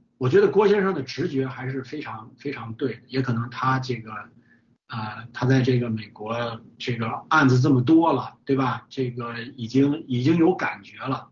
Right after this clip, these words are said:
所以呢，他对这个法官还有对这个法庭的感觉是非常好的。啊，那我觉得呢，这对我们新中国联邦来说呢，也是一件非常好的事情。就是说，啊，我们还是要对这个美国的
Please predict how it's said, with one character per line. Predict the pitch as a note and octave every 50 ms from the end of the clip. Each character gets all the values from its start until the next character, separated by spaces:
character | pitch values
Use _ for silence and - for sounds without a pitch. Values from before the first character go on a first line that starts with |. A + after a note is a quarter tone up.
| _ _ _ _ _ _ _ _ _ _ _
所 | - - E3+ G3
以 | F#3+ F3
呢， | C#3+ C#3+
他 | C#3+ - - - F#3 F#3+ F#3+
对 | F#3 - G3 F3+ E3 D3+
这 | C3+ - E3+ E3 C3+
个 | C3 C3 B2
法 | - - - - - -
官 | - - D3 C#3+ D3+
还 | C3+ B2+ D#3
有 | D3+
对 | C3+ - E3
这 | D3+ D#3 C#3+
个 | C3
法 | C3 - - - -
庭 | - - A#2 A#2
的 | C3+ C3
感 | B2+ B2 - - -
觉 | - G#2+ A2 A#2+ A#2+
是 | - A#2+ A#2 A2+ A2+
非 | - C3+ B2+
常 | A2+ A2+ A2+ -
好 | - - - - - _
的。 | _ _ _ _ _ _ _ _ _ _ _ _ _ _ _
啊， | - A#2 A#2 A2+ A2 - - - -
那 | - A#3 A#3+ G3+ E3
我 | C3+ A#2+
觉 | B2+ C3 C3 C#3
得 | E3 F#3
呢， | F3+ F3 D#3+ D#3+
这 | - G3+ G3+ F#3
对 | - - - G3+ F3+
我 | D3 B2 A#2 G#2+
们 | A2 A2+
新 | - - F3
中 | F3 F3
国 | E3+ D#3+
联 | D3+ D3 C#3+ D#3
邦 | D#3+ D#3+ D#3
来 | C#3+ - - A2+
说 | A2 A#2 B2 A#2+
呢， | A2+ A2+
也 | G#2+ - -
是 | - - -
一 | A#2+ A2+
件 | A2+ C3 B2+ A2+
非 | - -
常 | A#2+ A#2+ A#2+ B2
好 | - - - - _
的 | -
事 | - - - - A#2
情。 | - - _ _ _
就 | - - D#3+
是 | D3 C3
说， | D#3+ E3+ E3+ E3+ - - - _ _ _ _ _ _ _ _ _ _
啊， | - - C3 B2+ A#2+ G#2+ A#2 A2+ A2+ A2+ A2+ - - - _ _ _ _ _ _ _ _ _ _ _ _ _ _ _
我 | C3+ C3 B2+
们 | C3
还 | B2 B2+ D#3 F3+
是 | F3+ F#3+ G3+
要 | F3 D#3+
对 | - - F#3 E3 C#3+
这 | C3+ D#3+ D#3 D3
个 | C3+
美 | B2+ A#2+ A2+ G#2+ G2+
国 | - - A2+ C3 D3
的 | D#3 D3 C3+ A#2+ - - - - -